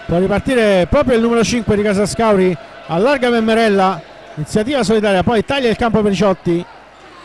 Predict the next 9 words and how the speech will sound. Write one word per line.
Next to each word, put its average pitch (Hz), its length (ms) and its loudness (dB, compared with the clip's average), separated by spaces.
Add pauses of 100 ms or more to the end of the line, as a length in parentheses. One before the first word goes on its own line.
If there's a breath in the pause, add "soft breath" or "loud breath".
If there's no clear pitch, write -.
(140)
Osmarescu, 233 760 0 (520)
sciabolata 285 800 0
a 233 80 4
cercare 311 420 2
Merella 311 380 4
che 262 140 2
va 349 120 2
al 330 140 2
tiro, 277 460 4